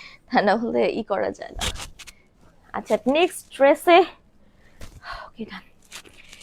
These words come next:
নেক্সট ড্রেসে চলে যাচ্ছি, খুব সুন্দর একটা মিষ্টি কালারের মধ্যে, খুবই সুন্দর, সেম ফেব্রিক থাকছে, but হচ্ছে আপনি, আহ, ডিজাইন and color contrast একটু ডিফারেন্ট পাচ্ছেন। So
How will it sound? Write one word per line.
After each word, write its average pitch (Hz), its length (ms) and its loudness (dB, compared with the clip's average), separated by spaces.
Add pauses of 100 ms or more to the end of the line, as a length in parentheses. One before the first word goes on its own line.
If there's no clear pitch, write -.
(140)
নেক্সট 381 240 6
ড্রেসে 381 260 6
চলে 349 220 10
যাচ্ছি, 339 240 8
খুব 403 140 4
সুন্দর 339 280 4
একটা 370 220 8
মিষ্টি 330 380 0
কালারের 277 360 10
মধ্যে, 208 380 2 (400)
খুবই 381 280 8
সুন্দর, 285 320 6
সেম 349 320 4
ফেব্রিক 339 400 4
থাকছে, 349 400 6
but 320 320 10
হচ্ছে 311 360 4
আপনি, 349 320 6 (400)
আহ, 240 220 8
ডিজাইন 311 440 8
and 339 220 4
color 277 260 10
contrast 302 400 2
একটু 302 180 2
ডিফারেন্ট 285 460 4
পাচ্ছেন। 262 580 6
So - 180 -6